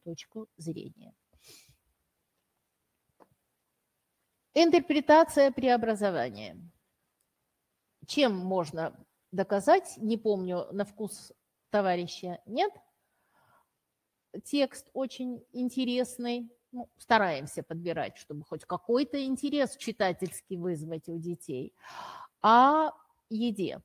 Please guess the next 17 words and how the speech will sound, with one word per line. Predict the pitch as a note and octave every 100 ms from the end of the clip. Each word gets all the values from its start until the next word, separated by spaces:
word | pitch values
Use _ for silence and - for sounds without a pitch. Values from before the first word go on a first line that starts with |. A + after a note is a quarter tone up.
| _
о | G3+
пище. | G#3 F3+ C#3+ - A#2+ - - _ _ _ _ _ _ _ _
Не | G#3+ B3+
буду | B3+ A#3 G3+
воспроизводить | G3 G3 G#3 G#3+ G3 G3+ G3 G3 -
все | - G3+
вопросы, | F3 E3+ A3+ E4+ E4 F4+ A3
вы | G#3 G#3+ G#3 -
этот, | A3 G3 G3 F#3 -
э, | C#3+ D#3+ D#3+ D#3 D3+ B2 A#2+ F3
вариант | G3+ G3+ B3 E4 - _ _ -
можете | G3+ G3 F#3+ -
также | F3 A3 D4+ C#4+ D#4 A#3+
найти | G3+ G3 F3+ F#3+ G3+ A3+ -
в | F3
наших | F3 E3+ - G3 - _
книгах. | - C#3 A3+ - -